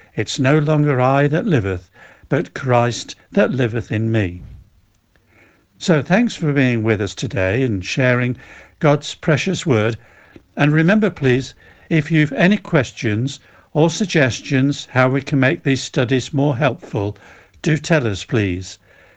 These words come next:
Brian will be glad to correspond with you. I remind you once more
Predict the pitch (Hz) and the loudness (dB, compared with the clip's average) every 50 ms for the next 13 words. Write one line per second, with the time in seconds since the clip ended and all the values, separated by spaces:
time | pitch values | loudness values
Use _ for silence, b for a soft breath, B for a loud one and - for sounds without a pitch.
0 | b b - 131 123 120 123 123 120 113 101 127 117 - - 147 147 127 98 - | b b 0 2 4 4 4 2 0 0 0 -2 -2 -2 0 0 0 0 0 -2
1 | - - - 127 - - 127 107 107 101 - - - 139 131 131 123 107 104 104 | -8 -12 -12 -10 -2 0 0 0 0 -2 -4 -2 -2 0 0 0 0 -2 -4 -4
2 | 98 - 113 98 95 92 90 - _ _ _ _ _ _ _ _ _ _ b b | -4 -4 -4 -2 -2 -4 -6 -8 _ _ _ _ _ _ _ _ _ _ b b
3 | b b b b b b b b b b b b 143 143 160 196 214 220 202 165 | b b b b b b b b b b b b 0 2 4 4 4 4 4 2
4 | 120 131 123 123 139 135 131 - - 127 113 107 110 113 | 0 -2 0 0 0 0 0 -2 -2 0 0 2 0 -2